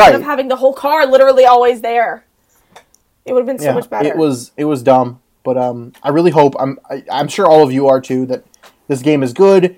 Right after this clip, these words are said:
Speaker 1: and it's traditional Mario Party. And if it is,
Speaker 2: Mm-hmm.
Speaker 1: oh, I'm gonna spend so
Speaker 2: I'm
Speaker 1: much time on this.
Speaker 2: so excited.
Speaker 1: But if it's not,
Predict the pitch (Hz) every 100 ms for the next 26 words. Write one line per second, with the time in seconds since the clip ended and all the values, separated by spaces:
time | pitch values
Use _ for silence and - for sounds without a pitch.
0 | _ _ 143 135 - 139 170 - 165 147
1 | 147 139 135 143 135 131 127 139 147 190
2 | 214 170 147 - _ 247 220 202 _ _
3 | _ - _ _ - 220 185 156 156 139
4 | - - - - 151 135 - 139 117 160
5 | 143 139 135 135 135 - 262 226 214 -
6 | 175 117 175 208 220 - 160 175 240 226